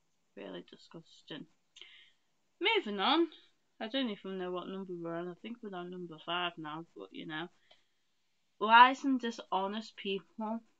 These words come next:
Now, for yous that know me, you d-, yous know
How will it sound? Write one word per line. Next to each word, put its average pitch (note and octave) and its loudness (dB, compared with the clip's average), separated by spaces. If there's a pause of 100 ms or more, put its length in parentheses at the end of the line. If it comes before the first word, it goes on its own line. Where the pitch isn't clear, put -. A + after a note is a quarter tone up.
(260)
Now, A3 6 (880)
for A#3 0
yous A3+ 0
that C4 2
know G3 -2
me, G#3 -2 (240)
you G3 -4 (120)
d-, C#4 -10
yous G#3 -4
know F#3 0